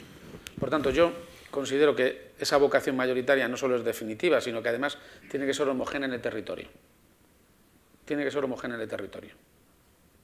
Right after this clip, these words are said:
A mí el mayor problema que planteó José Luis, eh, Zapatero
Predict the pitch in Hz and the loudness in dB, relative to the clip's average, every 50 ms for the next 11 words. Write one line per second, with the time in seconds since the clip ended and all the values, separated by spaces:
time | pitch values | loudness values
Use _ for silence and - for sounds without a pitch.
0 | _ _ - - 123 135 156 165 165 156 147 139 139 151 170 - - 156 156 156 | _ _ -6 -4 -2 0 2 2 4 4 4 4 6 6 6 6 6 6 6 6
1 | 156 143 131 143 127 135 135 131 127 143 147 151 143 135 - 131 - - 131 147 | 4 4 2 2 2 2 0 0 4 6 6 6 6 4 2 -2 -2 -2 0 4
2 | 170 190 190 190 - - - - - - - - - - - 120 120 120 120 - | 4 4 4 2 -4 -12 -18 -20 -20 -20 -20 -18 -12 -10 -6 -6 -4 -4 -6 -6
3 | 135 - - 127 123 135 131 160 170 175 175 170 | -6 -6 -2 0 0 2 4 6 6 6 6 4